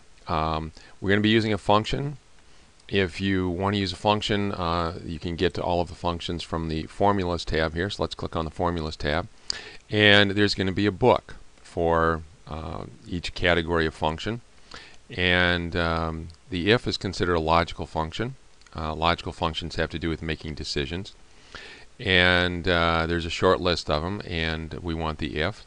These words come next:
So let's go ahead and click on it. And when you do that, you get, um,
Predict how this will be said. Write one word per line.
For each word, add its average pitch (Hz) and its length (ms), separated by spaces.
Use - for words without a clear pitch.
So - 160
let's 76 120
go 78 120
ahead 78 140
and 76 100
click - 220
on 78 160
it. - 60
And 113 440
when 135 120
you 139 80
do 101 180
that, 92 200
you 92 100
get, 90 380
um, 85 360